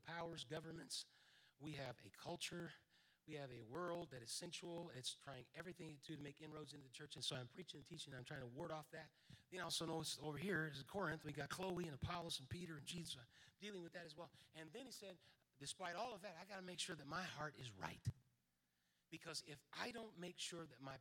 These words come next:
personal walk with God is right, I myself could become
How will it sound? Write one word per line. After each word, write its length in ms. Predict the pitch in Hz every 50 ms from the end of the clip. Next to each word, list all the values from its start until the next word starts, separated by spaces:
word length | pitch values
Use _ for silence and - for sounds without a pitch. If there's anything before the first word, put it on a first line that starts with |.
| - -
personal 380 | 202 214 208 - 190 190 180 160
walk 240 | 147 156 165 170 - -
with 180 | 147 127 110
God 300 | - 151 180 202 196 180 127
is 120 | 123 110
right, 280 | 104 104 - - - - - _ _ _ - - _ _ - -
I 80 | 147 160
myself 500 | 160 156 131 - - - 175 170 160 - -
could 160 | - - 123 -
become 300 | - - - 127 120